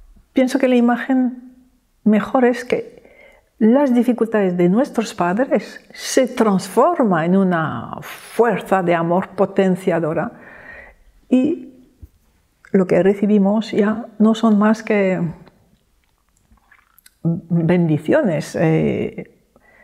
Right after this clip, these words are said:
recursos a través de nuestros padres. Todo cambia en su vida y en nuestra vida en el momento en que los aceptamos incondicionalmente.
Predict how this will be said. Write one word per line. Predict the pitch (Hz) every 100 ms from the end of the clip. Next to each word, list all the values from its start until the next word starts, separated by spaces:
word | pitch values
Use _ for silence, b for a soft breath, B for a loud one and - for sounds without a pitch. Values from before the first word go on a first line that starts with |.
| b b b -
recursos | 160 165 - - 285 - - - - -
a | -
través | 143 160 156
de | 156
nuestros | 147 143 - -
padres. | 101 - - - - - - _ _ _ _ _ _ _ _ _ _ _ _ -
Todo | 262 262 202 180
cambia | 233 240 175 160 151 -
en | 180 160
su | - 349 339
vida | 311 247 220 -
y | 208
en | 175
nuestra | 196 233 233 190
vida | 175 160 - 101 - _ _ _
en | 185 180
el | 175
momento | 160 160 208 208 196 175 - -
en | 180 170
que | 170 180 175 B B B B B B _ _
los | 220 202 202
aceptamos | 175 185 180 165 160 160
incondicionalmente. | 170 165 151 151 156 147 131 101 127 135